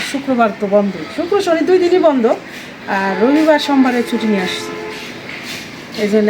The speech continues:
আবার দুই চারটা ভিডিওতে আমার ছেলেদের দেখতে পাই। তাহলে যাই, এখন সন্ধ্যা হয়ে গেছে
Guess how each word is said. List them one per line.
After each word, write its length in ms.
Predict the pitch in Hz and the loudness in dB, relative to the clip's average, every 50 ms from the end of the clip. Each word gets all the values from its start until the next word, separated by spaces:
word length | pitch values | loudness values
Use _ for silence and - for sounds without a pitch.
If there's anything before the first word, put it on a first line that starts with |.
| 208 208 | 2 2
আবার 180 | 208 208 208 208 208 - - - - - - - - - - - - - - - - - - 190 | 4 4 4 2 2 -2 -4 -6 -6 -6 -6 -8 -10 -12 -14 -14 -14 -14 -14 -14 -14 -12 -8 -4
দুই 100 | 190 220 214 | -2 -2 0
চারটা 340 | - 214 208 - - 208 202 196 202 196 180 - - - - - - - 226 196 | 0 0 -2 -2 -2 -2 0 0 0 -2 -4 -6 -10 -12 -14 -14 -12 -10 -6 -4
ভিডিওতে 360 | 208 196 220 220 208 214 208 202 196 | 0 2 4 2 2 2 0 0 0
আমার 140 | 190 185 180 - | -2 -4 -6 -6
ছেলেদের 340 | - 202 190 202 175 185 180 - | -6 -6 -6 -6 -6 -6 -6 -6
দেখতে 200 | 190 185 - 180 - | -6 -6 -8 -8 -10
পাই। 120 | - - - - - - - - - - - - - - - - - - - - - - - - - - - - - - - - - - - - - - - - - - - - - - - - - - - - - - - - - - - - - | -10 -10 -10 -10 -10 -12 -12 -12 -12 -14 -14 -14 -12 -10 -10 -8 -10 -10 -12 -14 -14 -14 -12 -10 -10 -10 -10 -10 -12 -14 -14 -14 -14 -12 -10 -10 -10 -10 -12 -12 -14 -14 -12 -10 -8 -8 -8 -8 -10 -10 -12 -14 -14 -12 -12 -10 -10 -10 -10 -8 -6
তাহলে 280 | 269 269 262 277 269 262 240 | -2 0 2 2 2 2 2
যাই, 160 | 262 269 294 277 - - - - - - - - - - - - - - - - - - | 2 2 2 0 0 -4 -8 -10 -8 -8 -10 -10 -10 -12 -14 -14 -14 -14 -12 -10 -8 -6
এখন 160 | 240 196 226 214 - 247 | -4 -4 -4 -2 0 2
সন্ধ্যা 220 | 247 247 233 240 233 | 2 2 4 4 4
হয়ে 160 | 240 247 254 254 | 4 4 4 2
গেছে 260 | 254 240 233 - 285 | 0 -2 0 2 2